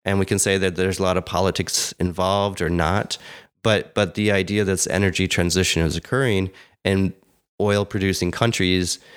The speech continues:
need to understand also themselves whether investments need to be made or not, right? We talked previously about the demand by, um, private oil companies in the West and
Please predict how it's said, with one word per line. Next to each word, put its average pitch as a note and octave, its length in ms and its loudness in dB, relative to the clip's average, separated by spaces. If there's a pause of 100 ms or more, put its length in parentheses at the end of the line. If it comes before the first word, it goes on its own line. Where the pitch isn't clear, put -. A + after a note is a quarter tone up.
(240)
need G2+ 180 2
to - 120 0
understand F#2+ 760 0 (100)
also E2+ 600 0 (180)
themselves F#2 540 0
whether E2+ 220 0
investments E2+ 540 0
need D#2+ 140 2
to D#2+ 60 -2
be D#2 100 0
made D#2+ 260 2
or D2+ 80 0
not, F2 400 0
right? F2+ 300 0
We G2+ 120 0
talked - 360 -2
previously A2 500 0
about F#2+ 380 0 (280)
the F#2+ 60 -6
demand G2 420 0
by, F2+ 320 2
um, E2+ 360 0
private A2 320 0
oil F#2 240 0
companies F2 520 0
in D#2+ 80 0
the D#2+ 80 -4
West A2+ 440 0 (420)
and F2 400 0